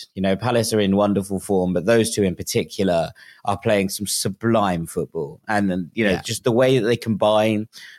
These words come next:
Speaker 1: the way that, you know, Eze seems to pop up in the right time, in the right place at, t-, at some points, and then create the right time and the right place for himself at other points. Olise's delivery from dead balls, his ability to rake a ball across the pitch,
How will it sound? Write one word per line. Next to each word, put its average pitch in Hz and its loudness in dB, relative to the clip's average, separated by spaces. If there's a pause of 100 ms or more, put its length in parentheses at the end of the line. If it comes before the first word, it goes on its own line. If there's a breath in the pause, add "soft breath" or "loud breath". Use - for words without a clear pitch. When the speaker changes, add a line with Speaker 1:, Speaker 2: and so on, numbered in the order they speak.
Speaker 1:
the 117 0
way 113 4
that, 110 0 (180)
you 98 -4
know, 95 -2
Eze 101 0
seems 110 -4
to 104 -4
pop 110 -2
up 110 0
in 98 -6
the 98 0
right 104 2
time, 107 0
in 101 0
the 95 0
right 101 0
place 104 -2 (300 loud breath)
at, 98 -4
t-, - -2
at - -2
some 131 0
points, 135 0
and 113 0
then 107 0
create 110 0
the 104 0
right 98 2
time 101 -2
and 98 0
the 98 2
right 101 2
place 104 0
for 107 -4
himself 110 0
at 92 -4
other 98 0
points. 107 -2 (380 loud breath)
Olise's 123 2
delivery 110 2
from 98 -6
dead 101 0
balls, 123 4
his 104 -2 (220 loud breath)
ability 104 0
to 107 2
rake 113 2
a 104 0
ball 104 2
across 104 -2
the 98 -16
pitch, 123 -2